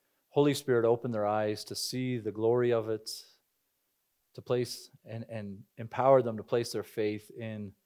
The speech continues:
the work of Christ. Lord, may you give a firm confidence to those who are in Christ. And Lord, may you rattle those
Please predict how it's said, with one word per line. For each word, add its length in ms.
the 80
work 220
of 100
Christ. 600
Lord, 140
may 100
you 140
give 300
a 120
firm 400
confidence 640
to 60
those 280
who 120
are 100
in 100
Christ. 600
And 100
Lord, 200
may 100
you 420
rattle 440
those 640